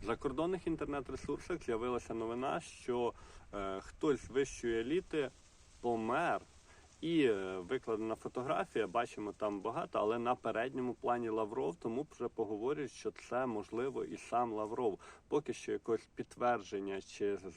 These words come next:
скасування цієї інформації нема. І, е, в статті говориться, що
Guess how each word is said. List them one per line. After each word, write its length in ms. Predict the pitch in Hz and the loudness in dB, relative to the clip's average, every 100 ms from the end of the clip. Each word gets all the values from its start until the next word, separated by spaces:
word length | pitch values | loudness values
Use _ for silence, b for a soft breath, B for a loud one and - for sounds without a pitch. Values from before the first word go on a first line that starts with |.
| - - | -14 -20
скасування 720 | - 113 - 110 117 107 98 | -8 -6 -6 -2 0 0 -2
цієї 360 | - 110 107 104 | -2 0 2 2
інформації 800 | 110 - 117 117 107 - - 107 | -2 -4 -2 0 0 -2 -4 -2
нема. 460 | 107 123 139 - - B B B B B - | -2 -2 -2 -4 -6 B B B B B 0
І, 240 | 165 156 | 4 6
е, 220 | 127 113 | 6 6
в 80 | 104 | 4
статті 400 | - 120 - 147 | 0 -4 0 0
говориться, 640 | 123 120 135 123 - 110 | 0 0 2 0 0 0
що 560 | - - - 113 113 | 0 -6 0 4 4